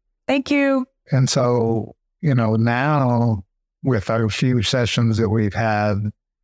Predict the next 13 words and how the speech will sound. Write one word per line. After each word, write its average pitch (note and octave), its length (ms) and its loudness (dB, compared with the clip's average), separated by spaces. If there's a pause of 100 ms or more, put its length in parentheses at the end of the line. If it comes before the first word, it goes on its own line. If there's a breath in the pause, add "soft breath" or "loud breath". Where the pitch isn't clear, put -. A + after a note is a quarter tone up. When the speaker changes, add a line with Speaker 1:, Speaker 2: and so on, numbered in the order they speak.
(340)
Speaker 2:
you F3 100 2
know, E3 100 2
it's, - 200 -4
it's D#3+ 260 -2
pretty G#3 300 -2
miraculous. A#2 760 0
I A#2+ 100 0
have C#3 200 0
to A#2 100 -2
say, A2+ 680 0
you C#3 140 2
know, A#2 200 2
and C3+ 340 0